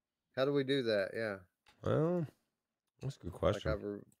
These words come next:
Speaker 1: report him, uh, for hate speech. There we go. We can do that. Um,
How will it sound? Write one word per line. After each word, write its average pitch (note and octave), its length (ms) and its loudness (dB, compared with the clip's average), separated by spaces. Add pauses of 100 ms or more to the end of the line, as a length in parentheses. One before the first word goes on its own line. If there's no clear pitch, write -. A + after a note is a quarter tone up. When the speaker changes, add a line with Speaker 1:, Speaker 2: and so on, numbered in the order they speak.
Speaker 1:
report B2+ 460 -2
him, C3 440 -2
uh, G#2 460 -2 (140)
for G2+ 120 -6
hate A2 280 -6
speech. - 580 -8
There G#2+ 200 -4
we G#2 100 -6
go. C3 440 -2 (140)
We A2 60 -20
can A2 160 -12
do A2+ 140 -6
that. A#2+ 400 0 (1800)
Um, - 540 -14